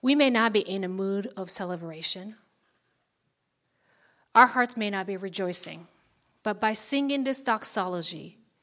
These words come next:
as a community, we proclaim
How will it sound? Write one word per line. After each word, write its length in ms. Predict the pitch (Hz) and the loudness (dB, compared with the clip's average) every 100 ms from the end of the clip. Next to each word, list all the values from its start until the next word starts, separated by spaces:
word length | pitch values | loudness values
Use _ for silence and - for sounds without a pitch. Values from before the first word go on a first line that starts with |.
| _ _ _ _ - | _ _ _ _ 4
as 220 | 254 262 | 6 4
a 80 | 269 | 0
community, 920 | - 220 202 190 180 170 156 175 - _ _ | -2 -2 0 0 -2 -6 -10 -14 -18 _ _
we 120 | 233 | -2
proclaim 800 | 240 262 262 254 240 220 185 175 | 0 -4 -2 0 2 2 -2 -8